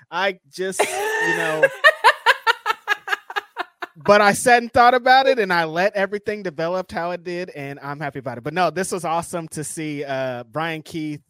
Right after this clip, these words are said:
Speaker 1: uh, after getting his graphic and everybody being excited about him getting signed. Here he goes, getting a win. What a great way to kind of establish yourself in the Ring of Honor division.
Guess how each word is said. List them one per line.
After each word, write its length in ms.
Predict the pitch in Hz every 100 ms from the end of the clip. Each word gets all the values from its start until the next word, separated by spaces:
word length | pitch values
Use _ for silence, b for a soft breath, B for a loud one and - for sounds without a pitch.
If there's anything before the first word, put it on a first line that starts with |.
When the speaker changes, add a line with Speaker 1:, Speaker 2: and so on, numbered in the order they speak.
| -
Speaker 1:
uh, 260 | 131 123 -
after 380 | 160 160 175 143
getting 280 | 151 156
his 200 | 147 143
graphic 480 | - 143 143 - 151
and 80 | 147
everybody 320 | 139 135 135
being 240 | 127 131 123
excited 420 | - 143 135 120
about 220 | 131 123
him 160 | 135 110
getting 260 | 123 120
signed. 480 | - 135 139 143 139 _ _ _ _
Here 220 | - 160 190
he 120 | 196
goes, 360 | 185 196 185
getting 280 | 143 185 208
a 60 | 214
win. 440 | 208 180 165 156
What 160 | 147 165
a 60 | 131
great 420 | 123 156 170 151
way 280 | 147 156 160
to 160 | 147
kind 260 | - 165 156
of 80 | 139
establish 500 | - 147 143 147 151
yourself 400 | 131 - 139 - _ _ -
in 180 | 170 180
the 100 | 156
Ring 220 | 165 160
of 100 | 143
Honor 220 | 151 151
division. 600 | 143 123 160 156 175 165